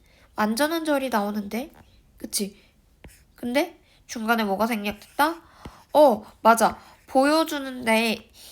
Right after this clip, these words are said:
이만큼을 보여주죠, 문장을. 그치? 그러니까 중간에 뭐가 생략됐다? 맞아. 접속사 대시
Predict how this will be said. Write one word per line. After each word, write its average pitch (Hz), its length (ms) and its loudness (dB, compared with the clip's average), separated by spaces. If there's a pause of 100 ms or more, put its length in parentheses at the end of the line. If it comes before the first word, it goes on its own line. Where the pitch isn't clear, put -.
(200)
이만큼을 311 1200 -2
보여주죠, 214 840 0
문장을. 202 800 -2 (440)
그치? - 420 -6 (380)
그러니까 233 680 -2 (320)
중간에 233 720 -2 (180)
뭐가 208 260 -2
생략됐다? 220 840 -6 (500)
맞아. 185 360 -10 (720)
접속사 269 840 -6 (680)
대시 285 520 -8